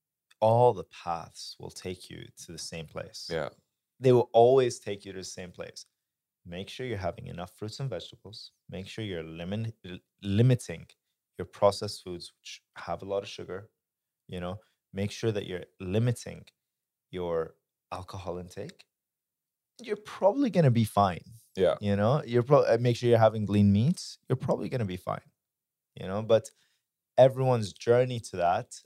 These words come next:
Speaker 1: looks different, you know? So, and as soon as you get that feeling, that's what I was saying, like, as soon as you start to see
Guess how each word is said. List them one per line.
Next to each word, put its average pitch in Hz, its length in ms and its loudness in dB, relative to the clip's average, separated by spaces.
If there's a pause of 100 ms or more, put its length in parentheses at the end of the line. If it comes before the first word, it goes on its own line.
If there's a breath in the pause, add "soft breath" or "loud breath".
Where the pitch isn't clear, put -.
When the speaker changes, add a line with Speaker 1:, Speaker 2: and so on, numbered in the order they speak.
(140)
Speaker 1:
looks 107 500 -2
different, - 580 -16 (1000)
you 90 160 -10
know? 98 220 -8
So, 90 320 -6 (640)
and - 140 -6 (200)
as 110 120 -12
soon 131 280 -12
as 113 140 -12
you 92 80 -16
get - 260 -16
that 90 180 -6 (440)
feeling, 90 320 -8
that's 113 180 -2
what 123 100 10
I - 20 8
was 107 120 0
saying, 107 200 -2
like, 87 200 -16
as 107 100 -10
soon 147 180 -10
as 156 120 -6
you 131 60 -10
start - 300 -4
to 104 80 -16
see 101 440 -14